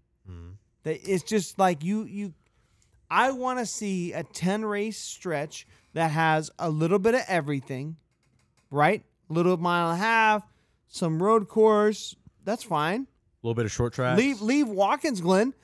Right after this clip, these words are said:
Speaker 2: Let's swap the Roval back to the oval.
Speaker 1: Thank you.
Speaker 2: That's fine. I would say take Atlanta, the four races, maybe not Daytona, right? But the four races before the cutoffs,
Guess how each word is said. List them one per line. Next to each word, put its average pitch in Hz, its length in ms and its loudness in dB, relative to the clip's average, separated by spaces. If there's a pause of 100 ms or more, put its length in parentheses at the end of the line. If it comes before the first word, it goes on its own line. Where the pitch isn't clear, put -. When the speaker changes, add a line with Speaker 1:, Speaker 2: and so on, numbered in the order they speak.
(220)
Speaker 2:
Let's 196 220 2
swap 233 260 2
the 226 100 2
Roval 220 500 4
back 208 260 2
to 214 100 -4
the 220 100 2
oval. 170 460 2 (160)
Speaker 1:
Thank 87 260 -10
you. 113 260 -6 (200)
Speaker 2:
That's 175 180 2
fine. 202 300 2 (560)
I 240 160 8
would 294 180 4
say 196 320 2
take 202 300 -2
Atlanta, 202 640 0 (720)
the 180 100 -2
four 294 420 0
races, 196 720 -2 (120)
maybe 190 320 -2
not 170 220 0
Daytona, 156 340 0
right? 143 220 0
But 160 140 0
the 151 160 -4
four 247 300 2
races 220 380 0
before 175 380 -4
the 269 100 -2
cutoffs, 165 480 0